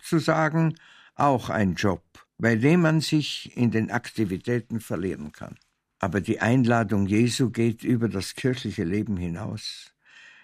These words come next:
richtet sich an die hyperaktive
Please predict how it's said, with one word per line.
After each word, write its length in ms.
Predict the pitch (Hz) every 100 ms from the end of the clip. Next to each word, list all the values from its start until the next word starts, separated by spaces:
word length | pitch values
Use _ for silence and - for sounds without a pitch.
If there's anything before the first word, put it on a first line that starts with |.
| _
richtet 500 | 131 160 - 165 -
sich 460 | - 165 - - -
an 200 | 127 120
die 260 | 123 113 - - _ _
hyperaktive 1300 | - 190 - - - - - - 139 156 139 131